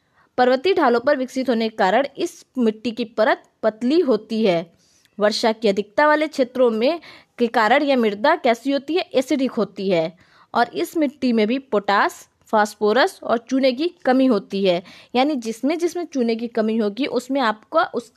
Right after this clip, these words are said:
मिट्टी का नेचर कैसा होगा, एसिडिक होगा। भारत में चाय, कहवा,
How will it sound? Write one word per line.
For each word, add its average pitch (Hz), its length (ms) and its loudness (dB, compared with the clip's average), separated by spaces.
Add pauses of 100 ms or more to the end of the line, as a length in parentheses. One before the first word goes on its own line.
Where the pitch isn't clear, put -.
(160)
मिट्टी 233 300 -6
का 240 100 0
नेचर 220 320 -4
कैसा 240 320 -4
होगा, 277 320 0
एसिडिक 240 560 -6
होगा। 175 360 0 (760)
भारत 254 280 2
में 240 120 -2 (100)
चाय, 233 400 2 (160)
कहवा, 220 420 2